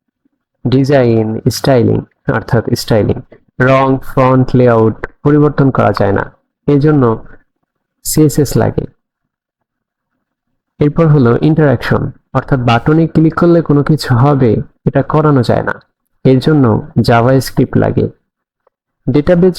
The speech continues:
ম্যানেজ বা সার্ভার সাইড কাজ করা যায় না, এর জন্য পিএইচপি, Python, নোড জেএস ইত্যাদি লাগে। যদি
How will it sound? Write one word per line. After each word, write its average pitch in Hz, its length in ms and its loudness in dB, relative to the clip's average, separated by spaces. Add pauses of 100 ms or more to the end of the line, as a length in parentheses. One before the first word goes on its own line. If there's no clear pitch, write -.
ম্যানেজ 139 360 2 (200)
বা 123 120 0 (320)
সার্ভার 139 360 2 (120)
সাইড 147 320 2 (480)
কাজ 131 160 0 (120)
করা 110 220 0
যায় 107 200 0
না, - 60 0 (380)
এর 131 200 4
জন্য 131 180 2 (200)
পিএইচপি, 127 600 2 (520)
Python, 120 560 2 (460)
নোড 143 200 4 (120)
জেএস 107 360 2 (840)
ইত্যাদি 117 460 0
লাগে। 98 240 -2 (840)
যদি 165 180 4